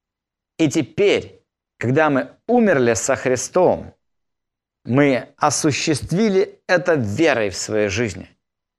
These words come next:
Мы спасены, мы прощены, мы исцелены, и в нашей жизни теперь есть новая цель. Что мы имеем в воскресшем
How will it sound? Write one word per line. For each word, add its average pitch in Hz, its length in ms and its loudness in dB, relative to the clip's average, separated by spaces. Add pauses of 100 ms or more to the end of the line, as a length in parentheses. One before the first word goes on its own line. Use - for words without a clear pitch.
Мы 123 220 2
спасены, 147 720 -2 (260)
мы 143 240 4
прощены, 151 800 0 (200)
мы 147 320 2
исцелены, 170 840 0 (340)
и 175 140 4
в 156 40 2
нашей 175 440 2
жизни 160 460 2
теперь 151 340 0
есть 151 460 0
новая 185 640 2 (120)
цель. 123 460 0 (1900)
Что - 380 0
мы 139 140 0 (100)
имеем 123 320 0
в 90 60 -6
воскресшем 120 640 -2